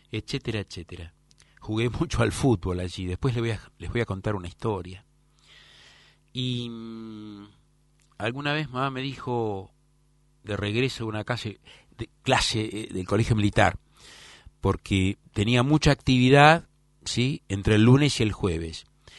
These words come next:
y el viernes solamente tenía ese colegio a la mañana, toda la mañana,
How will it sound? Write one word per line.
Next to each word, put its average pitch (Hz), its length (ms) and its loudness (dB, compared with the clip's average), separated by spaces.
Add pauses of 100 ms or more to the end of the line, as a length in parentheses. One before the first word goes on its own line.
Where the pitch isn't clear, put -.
(300)
y 120 140 4
el 123 180 6
viernes 147 640 6
solamente 123 560 2
tenía 117 300 0
ese 113 180 -2
colegio 113 360 -2
a 110 80 4
la 110 120 6
mañana, 101 480 0 (540)
toda 131 220 8
la 110 80 8
mañana, 90 520 0